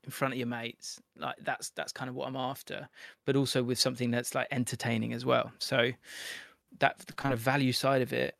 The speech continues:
I've now kind of got a bit of a team where, so, you know, an editor, shout out to Ben, uh, who's an amazing editor. Um,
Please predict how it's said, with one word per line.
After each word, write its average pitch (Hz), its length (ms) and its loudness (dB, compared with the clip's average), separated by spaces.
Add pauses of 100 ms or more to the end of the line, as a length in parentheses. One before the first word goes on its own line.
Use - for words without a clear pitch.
(120)
I've 120 120 0
now 135 260 8
kind 127 140 4
of 117 60 8
got 131 120 0
a 123 40 -2
bit 131 120 0
of 123 80 -4
a 113 40 -4
team 127 280 2
where, 117 240 2
so, 127 300 4 (160)
you 131 100 0
know, 120 200 2
an 123 120 4
editor, 123 540 4 (720)
shout 135 280 -2
out 123 180 -4
to - 80 -8
Ben, 131 400 8 (500)
uh, 127 180 4
who's 123 340 2
an 113 120 0
amazing 123 580 4
editor. 123 480 6 (160)
Um, 123 420 0